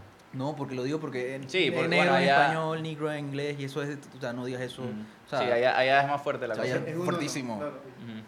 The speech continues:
Speaker 1: Es un
Speaker 2: Sí,
Speaker 1: no.
Speaker 2: allá, allá está la cosa fuerte
Speaker 1: Sí,
Speaker 2: de
Speaker 1: sí,
Speaker 2: que
Speaker 1: sí, sí, sí. Y allá Black
Speaker 2: la
Speaker 1: Lives
Speaker 2: izquierda y la
Speaker 1: Matter,
Speaker 2: derecha
Speaker 1: bro.
Speaker 2: está
Speaker 1: Sí, sí, sí. Lo toman, lo toman todo como
Speaker 2: ofensivo.
Speaker 1: ofensivo.
Speaker 3: Así es.
Speaker 2: Pero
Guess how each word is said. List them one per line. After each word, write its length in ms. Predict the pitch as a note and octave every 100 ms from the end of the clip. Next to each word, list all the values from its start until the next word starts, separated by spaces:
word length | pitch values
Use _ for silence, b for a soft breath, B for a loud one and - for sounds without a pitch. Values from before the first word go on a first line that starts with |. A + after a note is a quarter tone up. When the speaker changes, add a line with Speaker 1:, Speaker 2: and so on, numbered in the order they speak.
| -
Speaker 1:
Es 60 | -
un 120 | C3
Speaker 2:
Sí, 80 | C3+
Speaker 1:
no. 60 | A#2
Speaker 2:
allá, 220 | A#2+ F2+
allá 200 | A#2 A#2+
está 120 | B2+
la 120 | C#3+
cosa 220 | D3 D#3+
fuerte 280 | D#3 D#3+ C#3+
Speaker 1:
Sí, 60 | C3+
Speaker 2:
de 140 | A#2+
Speaker 1:
sí, 60 | B2
Speaker 2:
que 60 | A2+
Speaker 1:
sí, 120 | C3+
sí, 120 | C3
sí. 200 | B2+ B2+
Y 60 | C#3+
allá 240 | C3 C3+
Black 60 | C3+
Speaker 2:
la 60 | C#3
Speaker 1:
Lives 140 | C#3
Speaker 2:
izquierda 160 | C#3 C#3+
y 40 |
la 60 | D#3+
Speaker 1:
Matter, 140 | C3+
Speaker 2:
derecha 200 | C3 - D#3
Speaker 1:
bro. 100 | D3+
Speaker 2:
está 340 | D#3 D3+ D3 C3
Speaker 1:
Sí, 60 | B2
sí, 60 |
sí. 60 | C#3+ - B -
Lo 60 | C3
toman, 220 | D#3 D#3+
lo 80 | E3
toman 220 | E3+ E3 E3+
todo 180 | F3
como 320 | E3+ C3 B2 A2+ A#2+ - - - -
Speaker 2:
ofensivo. 500 | B2 A2+ A2 G#2+ G#2
Speaker 1:
ofensivo. 360 | A#2+ A2 B2+ A2+
Speaker 3:
Así 120 | C3+
es. 80 | B2 - - - -
Speaker 2:
Pero 180 | B2+ A2